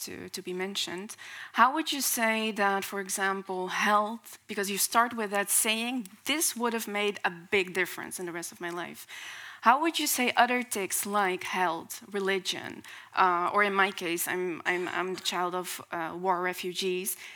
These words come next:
and even the three ticks I have <laughs> are colored. Um, how would you say these seven ticks, how should we perceive these seven ticks in context with other possible ticks which could have a major influence on our lives?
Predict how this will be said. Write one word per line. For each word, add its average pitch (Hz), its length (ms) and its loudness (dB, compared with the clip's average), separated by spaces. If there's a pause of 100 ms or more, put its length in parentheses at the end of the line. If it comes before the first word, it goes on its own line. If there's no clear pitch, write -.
(160)
and 180 320 6 (420)
even 220 260 2
the 208 80 4
three 214 240 0
ticks 214 240 2
I 214 140 6
have 202 460 4 (140)
<laughs> - 720 4
are 208 100 8
colored. 208 420 6 (360)
Um, 247 720 6 (120)
how 240 140 8
would 285 140 0
you 294 100 0
say 226 520 4 (140)
these 247 240 4
seven 220 280 -2
ticks, - 520 -2 (360)
how 240 140 8
should 247 180 -2
we 247 120 -4
perceive 226 340 -4
these 220 180 -4
seven 208 400 -2
ticks 226 240 -2
in 202 140 -8
context 202 420 -2
with 196 200 -4
other 226 420 4
possible 202 340 -2
ticks - 320 -4
which 202 280 -4 (280)
could 247 200 2
have 208 360 2
a 202 60 -4
major 202 480 0
influence 185 460 -8
on 190 100 -8
our 190 80 -6
lives? 190 480 -8